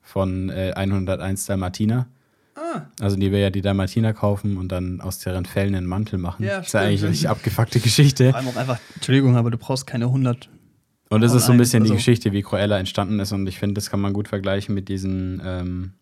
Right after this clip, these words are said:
Speaker 1: Real-Life-Neuverfilmungen, die Disney sonst auch macht. Vom Style
Speaker 2: Sind
Speaker 1: her.
Speaker 2: halt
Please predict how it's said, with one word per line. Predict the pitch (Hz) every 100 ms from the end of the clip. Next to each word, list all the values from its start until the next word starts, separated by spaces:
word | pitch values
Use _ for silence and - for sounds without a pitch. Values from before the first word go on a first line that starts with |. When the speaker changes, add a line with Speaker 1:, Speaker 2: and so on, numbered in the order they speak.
| _ _ _ _ _ _ - -
Speaker 1:
Real-Life-Neuverfilmungen, | 104 110 107 98 95 101 101 104 104 110 101 98 95
die | 92
Disney | 92 90 92
sonst | 92 101 -
auch | 90 90
macht. | 98 - - _ - _ _ _ _ _ _
Vom | - 95
Style | - 98 95
Speaker 2:
Sind |
Speaker 1:
her. | 104
Speaker 2:
halt | 120 120